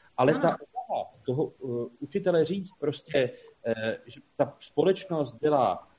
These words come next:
Speaker 1: autoritářská před rokem devatenáct set osmdesát devět, znamená,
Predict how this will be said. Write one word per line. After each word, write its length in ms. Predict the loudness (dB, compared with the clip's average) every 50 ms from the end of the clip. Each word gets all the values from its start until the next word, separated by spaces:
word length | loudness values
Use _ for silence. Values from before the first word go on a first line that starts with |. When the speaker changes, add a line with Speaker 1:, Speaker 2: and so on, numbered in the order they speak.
| _ 0
Speaker 1:
autoritářská 960 | 2 2 2 2 2 2 2 2 2 4 2 2 2 0 -2 0 2 2 2
před 200 | 2 -2 0 2
rokem 300 | 2 2 2 2 0 2
devatenáct 500 | 2 2 2 2 2 0 0 0 -2 -4
set 100 | -6 -10
osmdesát 600 | -10 -10 -8 -6 -2 -2 -2 -2 0 0 0 0 0 0
devět, 420 | 0 0 0 0 0 0 -2 -6 -16 -20 -20 -20 _ _
znamená, 720 | _ -2 0 2 2 4 4 4 4 2 2 0 -2 -6